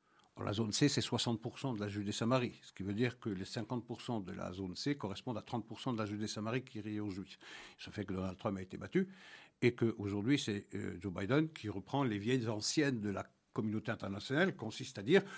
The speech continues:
que toute présence juive en Judée-Samarie est parfaitement illégale. Même chose, comme ils disent, à Jérusalem-Est. Ça veut rien dire, Jérusalem-Est.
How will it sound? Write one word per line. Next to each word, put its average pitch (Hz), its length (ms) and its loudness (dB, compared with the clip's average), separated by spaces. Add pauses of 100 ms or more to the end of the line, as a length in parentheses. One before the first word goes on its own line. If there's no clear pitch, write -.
(140)
que - 80 6
toute 262 220 8
présence 135 320 12
juive 151 400 6 (400)
en 120 100 6
Judée-Samarie 120 680 6 (500)
est 170 220 10 (240)
parfaitement 131 540 2
illégale. 113 520 2 (180)
Même 104 220 0
chose, 127 380 2 (120)
comme 104 140 0
ils 98 120 0
disent, 104 300 4
à 98 80 0
Jérusalem-Est. 101 1600 0 (420)
Ça - 120 -14
veut - 100 -8
rien 123 220 2
dire, 120 300 0 (140)
Jérusalem-Est. - 800 -14